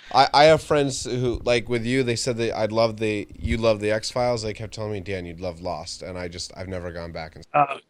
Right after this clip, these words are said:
Speaker 2: well, let me say this. Y-, you'll, I think, really enjoy the first three seasons. Season four starts kinda taking a turn. You're like, "Eh."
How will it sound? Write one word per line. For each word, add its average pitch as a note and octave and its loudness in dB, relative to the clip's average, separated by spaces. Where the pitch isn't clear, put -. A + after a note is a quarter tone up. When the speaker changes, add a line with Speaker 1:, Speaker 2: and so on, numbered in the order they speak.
Speaker 2:
well, G3+ 8
let G#3 2
me G#3+ 2
say E3+ 4
this. B2 4
Y-, C#3+ -14
you'll, G3 8
I E3 8
think, E3 0
really E3+ 6
enjoy D3 2
the C3 0
first - 0
three C#3 -2
seasons. C#3 -2
Season F#3+ 4
four F3 8
starts D3+ 2
kinda C#3+ 4
taking C#3+ 0
a C3 -2
turn. D3 0
You're B2+ -2
like, B2 2
"Eh." D3 0